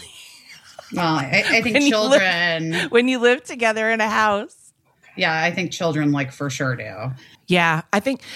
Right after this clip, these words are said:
Speaker 1: you can try to do the Sharpie thing. I'd be interested to see how, how that changes the
Speaker 2: Well, my recorder just went off, so now I just pressed record again.
Speaker 1: Oh, God.
Speaker 2: So hopefully that file from the beginning is saved, but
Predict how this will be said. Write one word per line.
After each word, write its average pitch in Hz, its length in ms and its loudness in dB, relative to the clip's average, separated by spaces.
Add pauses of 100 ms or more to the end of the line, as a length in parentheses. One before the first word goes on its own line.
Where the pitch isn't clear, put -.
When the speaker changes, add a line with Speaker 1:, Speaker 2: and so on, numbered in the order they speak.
(120)
Speaker 1:
you 233 120 6
can 330 200 0
try 262 200 4
to 254 200 0
do 175 200 -4
the 160 100 0
Sharpie 151 460 -2
thing. 135 440 -2
I'd 170 220 0
be 185 100 -2
interested 156 540 -4
to 151 100 -2
see 127 400 0
how, 147 300 0 (120)
how 156 220 -4
that 131 180 -2
changes 139 540 -2
the 131 280 0 (680)
Speaker 2:
Well, 165 240 2
my 160 320 -2
recorder 131 320 0
just - 180 -6
went 120 140 2
off, - 160 2
so - 100 -8
now 147 120 0
I 110 60 0
just 147 160 -6
pressed - 220 -4
record - 280 -8
again. 139 280 -6 (680)
Speaker 1:
Oh, 185 140 2
God. 143 360 -6 (180)
Speaker 2:
So 202 180 0
hopefully 202 280 2
that 175 200 4
file 147 380 2
from 156 180 -2
the 143 60 -2
beginning 135 380 -4
is 139 120 -8
saved, - 440 -4
but 76 200 -8